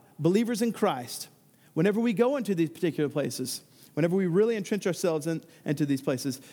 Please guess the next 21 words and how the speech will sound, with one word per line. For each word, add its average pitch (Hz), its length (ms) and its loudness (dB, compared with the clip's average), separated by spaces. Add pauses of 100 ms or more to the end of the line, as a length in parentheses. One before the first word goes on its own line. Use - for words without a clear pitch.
(160)
we 185 140 6
have 202 200 2
a, 160 300 0
a, 127 240 -2 (460)
a 143 120 4
more 170 260 2
substantial 226 960 0
change. 151 720 -2
We 160 140 2
have 160 180 0
a 147 80 -6 (140)
hist-, 208 300 0 (100)
his-, 180 220 -2 (140)
at 156 80 2
least 175 200 0
history 160 260 0
tells 123 260 -4
us, 117 140 -10 (260)
than 160 160 0
anything 170 380 0
else. - 320 -10